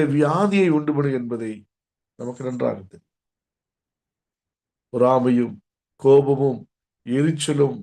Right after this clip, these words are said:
மூர்க்கமும் பகையும் விரோதமும் கசப்பும் அது நம்முடைய சரீரத்தை பாதித்து வியாதியை கொண்டு வந்து நம்மை இழைக்க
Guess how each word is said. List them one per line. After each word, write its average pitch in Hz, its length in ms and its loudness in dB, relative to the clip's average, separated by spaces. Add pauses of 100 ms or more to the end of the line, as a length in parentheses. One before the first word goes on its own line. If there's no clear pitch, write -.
(180)
மூர்க்கமும் 160 600 -4 (460)
பகையும் 147 540 2 (200)
விரோதமும் 160 760 0 (640)
கசப்பும் 170 680 -4 (1200)
அது 175 200 0 (160)
நம்முடைய 180 360 -2 (220)
சரீரத்தை 226 680 -4 (400)
பாதித்து 165 520 -4 (500)
வியாதியை 196 760 2
கொண்டு 165 240 -2
வந்து 151 280 -2 (540)
நம்மை 180 340 -2
இழைக்க 208 320 -2